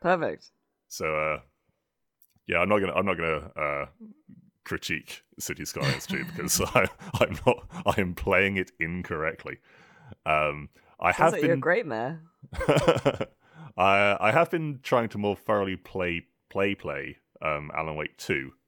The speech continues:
Speaker 2: which should be
Speaker 1: Ooh.
Speaker 2: freshly unembargoed by the time this episode goes out. Uh, it's quite good.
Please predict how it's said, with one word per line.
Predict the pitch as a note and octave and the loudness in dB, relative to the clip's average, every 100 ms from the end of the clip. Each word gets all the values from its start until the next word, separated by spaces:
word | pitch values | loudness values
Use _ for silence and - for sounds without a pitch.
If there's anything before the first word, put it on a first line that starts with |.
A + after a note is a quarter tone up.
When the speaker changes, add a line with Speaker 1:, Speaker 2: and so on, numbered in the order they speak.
| _ _ _ _ _ _ _ | _ _ _ _ _ _ _
Speaker 2:
which | D#2 D#2 | -6 -6
should | - C#3 D#3 - | -6 -4 -2 -4
be | E2+ D#2+ | -4 -4
Speaker 1:
Ooh. | D#2+ - | -2 -2
Speaker 2:
freshly | F2 - F2 D#2 D2+ | -2 -2 -4 -4 -4
unembargoed | F2 E2+ D#2+ D#2+ D#2+ D2 C#2+ - | -4 -4 -2 -2 -2 -2 -4 -6
by | C#2+ | -8
the | C#2+ | -6
time | D#2 | -8
this | C#2 - | -10 -12
episode | C#2+ D2+ C#2 | -10 -12 -10
goes | C#2+ D2 | -10 -8
out. | C#2+ - _ _ _ _ - | -10 -12 _ _ _ _ -2
Uh, | D#2+ E2+ | 0 0
it's | A2 - | -2 -4
quite | - - E2+ C#3+ - | -8 -4 0 0 -2
good. | - C#4+ | -2 -2